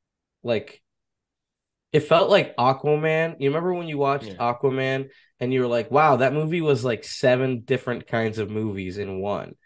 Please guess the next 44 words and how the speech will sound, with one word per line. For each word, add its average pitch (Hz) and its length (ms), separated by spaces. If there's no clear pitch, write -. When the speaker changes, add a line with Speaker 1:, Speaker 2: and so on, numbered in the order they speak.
Speaker 1:
This 127 340
Speaker 2:
Mm-hmm. 107 100
Speaker 1:
was 147 140
also 117 400
like 95 240
that. 90 200
It 95 100
was 104 160
very, 123 360
like, 117 340
Star 156 520
Wars-y. 139 920
There 113 180
was, 101 460
like, 107 260
One 123 340
Piece 139 580
elements 123 720
and, 104 200
like, 98 260
maybe 117 280
a 113 40
little 110 160
bit 110 120
of 107 220
Dune 143 380
in 139 160
there. 120 580
Um, 117 540
but 147 240
ultimately, 151 640
like, 123 200
none 127 180
of 135 140
the 120 80
pieces 135 580
felt 123 380
like 110 220
they 110 160
actually 107 340
put 110 360
a 107 40
lot 107 240
of, 95 160